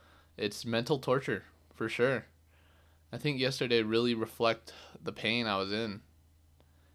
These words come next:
And then today, I mean, I feel energetic. I feel good. Like, food's important. Food's important.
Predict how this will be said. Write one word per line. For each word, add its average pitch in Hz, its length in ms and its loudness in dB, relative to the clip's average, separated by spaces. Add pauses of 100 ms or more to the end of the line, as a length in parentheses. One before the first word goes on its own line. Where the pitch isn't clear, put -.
(200)
And 117 160 0
then 117 140 0
today, 123 640 4 (960)
I 117 140 -8
mean, 117 160 -6
I 110 80 -6
feel 123 200 2
energetic. 117 880 2
I 120 120 -2
feel 117 240 0
good. 131 560 4 (720)
Like, 127 100 -14
food's 165 300 -2
important. 156 520 -2 (200)
Food's 135 280 -10
important. 123 640 -6